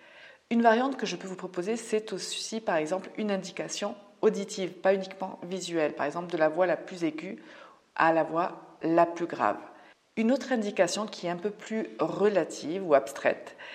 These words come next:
ce serait de leur demander de s'aligner du plus joyeux au moins joyeux, par exemple, ou encore du plus innocent au moins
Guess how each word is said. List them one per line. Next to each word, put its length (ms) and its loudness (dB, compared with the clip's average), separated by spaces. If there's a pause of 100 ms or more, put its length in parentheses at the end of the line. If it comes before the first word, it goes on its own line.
(260)
ce 140 -6
serait 260 2
de 400 6
leur 180 2
demander 400 0
de 120 -8
s'aligner 680 -2 (300)
du 220 -6
plus 480 -4 (260)
joyeux 680 8 (180)
au 100 6
moins 400 2 (100)
joyeux, 460 6 (180)
par 120 6
exemple, 440 2 (140)
ou 220 6
encore 600 6 (340)
du 140 -8
plus 540 -2
innocent 760 0
au 100 -4
moins 360 -2